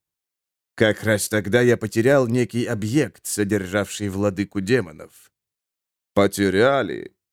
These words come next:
Очень жаль». «Того самого демона, который позже погиб в Даруджистане от меча Рейка». «Как ему не повезло». Калам склонился к быстрому Бену.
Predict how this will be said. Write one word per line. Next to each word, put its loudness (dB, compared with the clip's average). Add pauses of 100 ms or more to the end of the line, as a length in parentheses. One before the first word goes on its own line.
(220)
Очень 2
жаль». -2 (720)
«Того 6
самого 2
демона, 4
который 0
позже 2
погиб 0
в -6
Даруджистане 4
от 0
меча 2
Рейка». -2 (840)
«Как 4
ему 6
не 2
повезло». -8 (760)
Калам 6
склонился 4
к -2
быстрому 0
Бену. -8